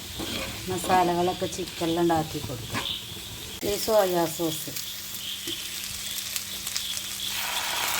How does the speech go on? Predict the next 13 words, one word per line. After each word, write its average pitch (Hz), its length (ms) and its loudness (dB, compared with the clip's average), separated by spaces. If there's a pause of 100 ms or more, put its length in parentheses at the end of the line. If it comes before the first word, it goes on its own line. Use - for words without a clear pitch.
(1500)
ഇത് 247 100 0 (120)
കോൺഫ്ലവർ 208 600 6 (100)
പൊടിയാട്ടോ. 175 460 4 (1080)
കുറച്ച് - 380 6
വെള്ളത്തിൽ 196 420 6
കലക്കിയത്. 185 540 6 (1600)
ഇത് 233 200 4
ചൂടായി 240 420 10
വരുമ്പോൾ 226 320 4
കുറുകി 220 300 2
ഇങ്ങനെ 196 240 0
വരും 175 240 4
കേട്ടോ. 156 120 6